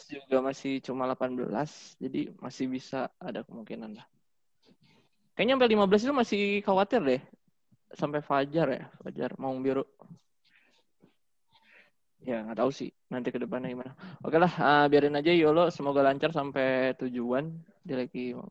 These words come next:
Speaker 2: paling lagi menikmati perjalanannya. Gue mau update aja sebentar di game week, eh, double game week nih, game week sembilan belas, gila.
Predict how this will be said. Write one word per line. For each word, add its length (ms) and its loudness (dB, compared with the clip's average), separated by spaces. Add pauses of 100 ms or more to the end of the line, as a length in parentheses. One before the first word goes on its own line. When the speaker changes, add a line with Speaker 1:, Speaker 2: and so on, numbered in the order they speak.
(140)
Speaker 2:
paling 180 -12
lagi 180 -10
menikmati 440 -10
perjalanannya. 640 -8 (560)
Gue 140 -2
mau 100 8
update 240 4
aja 160 4
sebentar 960 2
di 380 -2
game 500 0
week, 140 -4 (420)
eh, 220 0
double 260 4
game 240 2
week 80 -8
nih, 160 -2 (160)
game 240 -4
week 80 -6
sembilan 260 -8
belas, 540 0
gila. 300 -6